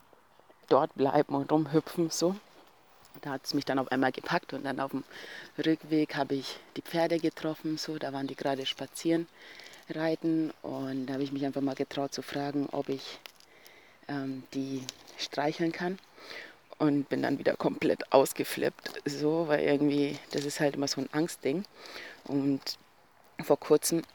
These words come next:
hab ich mich gar nicht getraut, die zu streicheln und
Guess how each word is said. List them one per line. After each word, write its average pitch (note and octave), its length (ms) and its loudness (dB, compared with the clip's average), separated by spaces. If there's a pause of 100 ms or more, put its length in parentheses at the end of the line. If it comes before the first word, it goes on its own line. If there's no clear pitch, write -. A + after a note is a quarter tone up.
(500)
hab D#3 180 0
ich C#3+ 100 -4
mich C#3 240 0 (140)
gar C#3+ 180 6
nicht E3 180 0
getraut, C#3 400 2
die C#3+ 480 -2 (160)
zu C3+ 560 0 (180)
streicheln C#3+ 720 2
und C3+ 480 -2